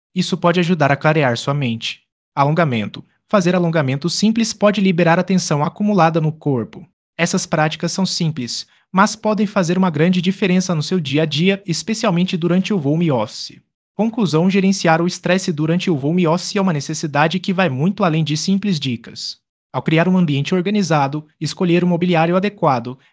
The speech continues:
e adotar práticas de autocuidado, você transforma seu espaço de trabalho em um local mais tranquilo e produtivo. As pequenas mudanças que você faz na sua rotina, como praticar mindfulness, se exercitar e manter uma alimentação equilibrada,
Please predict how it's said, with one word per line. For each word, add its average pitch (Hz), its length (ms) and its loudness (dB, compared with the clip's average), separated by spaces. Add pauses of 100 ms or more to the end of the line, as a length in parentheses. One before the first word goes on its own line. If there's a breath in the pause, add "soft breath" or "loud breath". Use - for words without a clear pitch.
e 190 80 0
adotar 196 420 2
práticas 147 520 -4
de 151 100 -2
autocuidado, 175 680 -2 (180 soft breath)
você 156 240 -2
transforma 180 540 0
seu 151 180 -2
espaço 156 460 -2
de 165 100 -2
trabalho 160 460 -2
em 165 100 0
um 170 80 2
local 180 380 0
mais 175 300 -2
tranquilo 175 640 0
e 185 80 -2
produtivo. 180 840 -4 (360)
As 123 120 -4
pequenas 175 380 -2
mudanças 170 540 -2
que 190 100 -6
você 175 240 -2
faz 185 240 -2
na 180 140 -2
sua 214 200 -4
rotina, 143 600 -4 (180)
como 190 200 -2
praticar 214 500 -2
mindfulness, 170 760 -2
se - 180 -6
exercitar 170 720 -2
e 180 60 -4
manter 175 320 0
uma 196 120 0
alimentação 190 640 -2
equilibrada, 180 720 0